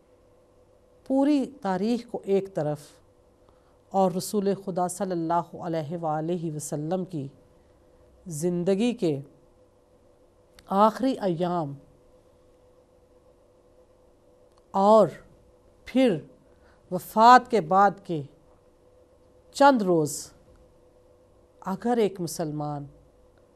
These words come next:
इन आठ दस दिनों की तारीख़ का बागौर मुतालिया कर ले तो हक़ और बातिल उस पर वाज़े हो जाता है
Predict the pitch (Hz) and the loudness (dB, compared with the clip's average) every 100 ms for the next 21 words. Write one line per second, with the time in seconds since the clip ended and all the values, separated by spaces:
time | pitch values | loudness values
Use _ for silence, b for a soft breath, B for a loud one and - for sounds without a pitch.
0 | _ _ _ _ _ _ _ _ _ - | _ _ _ _ _ _ _ _ _ -4
1 | 247 220 156 - - _ _ - 208 214 | 0 0 -4 -12 -20 _ _ -2 2 2
2 | 208 - 214 226 - 180 180 175 165 151 | 0 -2 -2 -2 -2 -2 -2 -4 -8 -16
3 | - _ _ _ _ _ _ _ _ - | -18 _ _ _ _ _ _ _ _ -2
4 | 190 165 180 254 254 - - 139 131 - | 0 0 0 2 2 -2 -8 -8 -8 -20
5 | b b b _ - 175 165 143 147 208 | b b b _ -6 -2 0 -2 4 8
6 | 277 247 220 196 175 170 165 165 147 147 | 10 8 4 4 4 2 -2 -4 -8 -6
7 | 156 139 - - _ _ _ _ _ _ | -8 -10 -16 -20 _ _ _ _ _ _
8 | _ _ _ _ _ - 175 - 202 196 | _ _ _ _ _ -8 -8 -6 -10 -8
9 | 180 151 143 139 180 165 - 156 147 147 | -10 -8 -10 -10 -10 -10 -10 -14 -10 -10
10 | 151 170 151 151 156 151 - 175 143 | -8 -10 -12 -14 -18 -20 -18 -18 -20